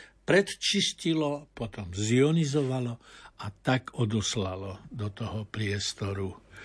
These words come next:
Netreba sa toho báť.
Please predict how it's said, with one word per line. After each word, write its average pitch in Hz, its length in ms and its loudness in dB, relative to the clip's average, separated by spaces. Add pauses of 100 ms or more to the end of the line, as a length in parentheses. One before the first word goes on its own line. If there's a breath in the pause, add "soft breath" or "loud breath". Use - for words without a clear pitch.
(1800 loud breath)
Netreba 117 640 6
sa 104 400 0 (160)
toho 104 320 2
báť. 95 480 2